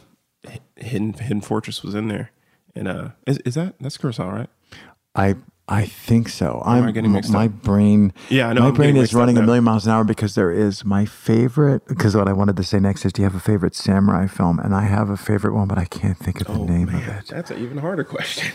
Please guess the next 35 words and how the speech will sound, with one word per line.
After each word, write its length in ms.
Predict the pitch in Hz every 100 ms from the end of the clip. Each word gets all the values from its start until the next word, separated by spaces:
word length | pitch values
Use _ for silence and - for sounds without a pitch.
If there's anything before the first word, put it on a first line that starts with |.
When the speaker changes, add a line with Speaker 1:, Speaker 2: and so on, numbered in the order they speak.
| -
Speaker 1:
<laughs> 20 | 453 - -
Speaker 2:
Yeah. 240 | - - 120
Speaker 1:
That 260 | 123 127
opens 220 | 117 131 123
it 100 | 120
even 300 | 120 131 120
further. 320 | 143 143 95 - - -
Speaker 2:
Name 360 | 92 110 104
two. 300 | - 110 104
We'll 180 | 92 101
start 300 | - 107 98
there. 280 | 110 95 98 - - -
Speaker 1:
Um, 500 | - 107 107 104 107 107 - - _ - - _ _ -
hmm. 260 | 120 101 104 - -
Have 120 | 120
you 60 | 131
seen, 580 | 139 135 127 123 113 - _ _ -
so 340 | 107 95 98 - -
I 40 |
was 80 | 143
gonna, 220 | 98 95 90 _ -
I 140 | 104
almost 360 | 107 101 101 -
spat 280 | - 98
out 220 | 98 - -
two 300 | - 104 - -
at 60 | 123
the 60 |
same 240 | - 95 101
time. 280 | 95 98 _ _ _ _ _ -
Harakiri 540 | 117 117 - 123 147 151 _ _ _ _ -
is 160 | 107 107
one, 300 | 117 127 131 _ _ _
and 460 | 110 101 95 92 90 _ _ _ _ 117
Thirteen 480 | 101 - 104 110